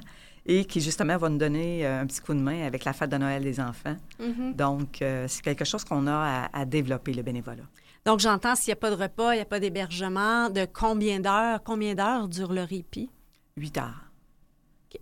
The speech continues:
Speaker 2: Donc, les parents doivent préparer, euh, un lunch ?
Speaker 1: Un repas, exactement. Collation, repas. Euh, les parents arrivent avec la petite boîte à lunch de l'enfant.
Speaker 2: Hmm.
Speaker 1: Et nous, ben, on s'assure, là, de donner les collations, donner les, les, le repas à l'enfant.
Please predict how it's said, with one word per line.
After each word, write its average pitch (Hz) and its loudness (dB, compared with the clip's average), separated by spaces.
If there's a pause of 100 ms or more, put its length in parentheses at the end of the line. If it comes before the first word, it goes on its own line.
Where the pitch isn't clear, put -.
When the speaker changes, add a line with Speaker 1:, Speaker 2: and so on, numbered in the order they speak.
Speaker 2:
Donc, 202 0
les 196 2
parents 185 4
doivent 180 0
préparer, 185 -2
euh, 170 -4
un - -4
lunch ? 247 -4
Speaker 1:
Un 143 -2
repas, - -8
exactement. 135 -2
Collation, 147 0
repas. 131 -2
Euh, 123 -8 (400)
les 143 -2
parents 135 0
arrivent 131 0
avec 127 -4
la 131 -6
petite - -8
boîte 131 -6
à 127 -2
lunch 131 -2
de 135 -2
l'enfant. 123 -6
Speaker 2:
Hmm. 202 -8 (280)
Speaker 1:
Et 139 2
nous, 135 2
ben, 123 0
on 123 -4
s'assure, 127 -4
là, 123 -4
de 120 -6
donner 123 -6
les 123 -4
collations, 139 -4
donner 127 -4
les, 120 -8
les, - -12
le 120 -8
repas 117 -6
à 117 -4
l'enfant. 113 -12